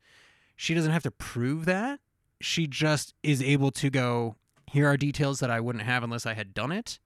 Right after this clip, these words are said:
And he goes, "Good enough for me." And I think that that, that really shows a level of respect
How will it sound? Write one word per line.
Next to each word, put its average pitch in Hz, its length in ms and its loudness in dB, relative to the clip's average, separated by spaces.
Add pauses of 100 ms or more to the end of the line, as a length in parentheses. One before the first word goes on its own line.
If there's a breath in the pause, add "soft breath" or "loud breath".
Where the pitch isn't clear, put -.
(140)
And 123 260 0
he 127 100 -6
goes, 120 260 -4 (220)
"Good 92 140 -10
enough 98 120 -10
for 107 120 -12
me." 135 260 -10 (360 loud breath)
And 135 340 0 (140)
I 123 180 0
think 156 340 -4
that 165 160 -2
that, 131 280 0 (680)
that 131 160 -2
really 156 300 2
shows 123 440 0
a 117 100 -6
level 117 360 -4
of 104 140 -8
respect - 540 -6